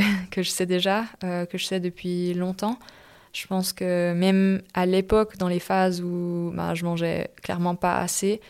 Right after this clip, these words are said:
euh, les personnes autour de moi me le disaient déjà beaucoup. Et, euh, bah, à ce moment-là, c'était... Ouais,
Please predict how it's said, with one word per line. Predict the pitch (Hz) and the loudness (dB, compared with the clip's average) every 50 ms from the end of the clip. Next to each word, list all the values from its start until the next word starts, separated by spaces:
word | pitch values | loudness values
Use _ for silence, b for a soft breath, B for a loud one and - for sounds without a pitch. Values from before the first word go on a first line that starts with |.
| B B B B B B B 330 233 | B B B B B B B -10 -6
euh, | 170 165 165 165 165 | -6 -4 -2 -2 0
les | 170 170 | 0 2
personnes | - 175 175 - 196 190 | 2 0 2 2 2 2
autour | 190 185 190 190 | 2 2 0 0
de | 180 185 | 2 2
moi | 180 185 185 185 180 | 4 4 4 4 4
me | 175 | 2
le | 175 175 | 0 -2
disaient | 175 - 180 180 185 180 | -2 -2 -2 0 0 0
déjà | 180 175 170 180 175 170 170 170 | 0 0 0 2 2 2 0 0
beaucoup. | 170 170 175 170 - - 208 214 247 240 B B B B B B B _ - | -2 -4 -6 -8 -6 -4 -2 -2 -2 -4 B B B B B B B _ -8
Et, | - 180 175 175 170 | -4 -2 0 0 0
euh, | 170 170 170 165 170 170 165 165 165 165 165 - | 0 0 0 0 0 0 0 0 -2 -2 -2 -2
bah, | 160 160 | -2 -2
à | |
ce | 165 - - | -2 -2 -2
moment-là, | 180 175 175 180 185 190 190 | 0 2 2 4 4 4 4
c'était... | 185 - 180 170 - 175 - - - - 190 190 - b b b b b b b b b b b b - | 2 0 -4 -4 -2 -2 -2 -2 -2 -4 -6 -8 -12 b b b b b b b b b b b b -8
Ouais, | - - 175 180 175 175 | -4 -2 0 0 0 -4